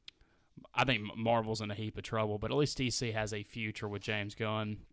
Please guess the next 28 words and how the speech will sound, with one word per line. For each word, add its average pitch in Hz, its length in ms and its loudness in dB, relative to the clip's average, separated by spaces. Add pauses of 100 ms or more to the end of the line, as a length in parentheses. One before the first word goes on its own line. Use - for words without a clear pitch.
(520)
that 127 140 4
I'm 117 120 0
optimistic 107 720 0
about. 110 460 -2 (420)
But, 120 360 6
uh, 117 320 4
just 127 280 0 (120)
getting 165 340 6
into 135 400 0
this 123 240 0
movie, 117 520 0
uh, 110 500 0
what'd 127 280 2
you 139 100 2
think 123 340 -2
of 113 440 0 (360)
just 135 200 2
the 131 80 0
characters? 120 760 2
What'd 123 280 0
you 226 40 -4
think 254 160 -2
of 226 80 -4
the 139 60 -2
two 135 220 0
Barry 107 320 0
Allens? 101 460 -4
'Cause 107 220 -10